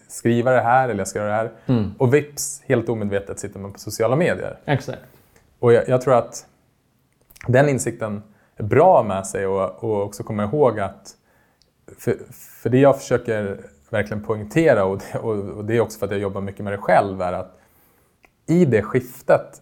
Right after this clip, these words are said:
Speaker 1: när vi har insett att vi har blivit distraherade och vi har hamnat någon annanstans,
Speaker 2: Mm.
Speaker 1: då är vi ju tillbaka igen.
Speaker 2: Mm.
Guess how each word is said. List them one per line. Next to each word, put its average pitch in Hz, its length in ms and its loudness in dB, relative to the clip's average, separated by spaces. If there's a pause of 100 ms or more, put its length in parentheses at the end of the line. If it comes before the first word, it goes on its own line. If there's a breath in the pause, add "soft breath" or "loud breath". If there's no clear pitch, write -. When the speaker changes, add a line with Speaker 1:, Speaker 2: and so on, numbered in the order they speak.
Speaker 1:
när 127 320 2
vi 113 160 -4
har 98 80 -4
insett 110 480 -6
att 92 240 -4
vi 104 80 -8
har 95 80 -4
blivit 95 260 -8
distraherade 117 640 0
och 95 240 -6
vi 98 40 -4
har 98 60 -8
hamnat 110 300 -4
någon 120 100 -6
annanstans, 135 580 -6
Speaker 2:
Mm. 127 160 0 (680 loud breath)
Speaker 1:
då 135 300 4
är 113 160 4
vi 104 80 -2
ju 107 60 -4
tillbaka - 520 2
igen. - 200 -12 (140)
Speaker 2:
Mm. 117 240 -2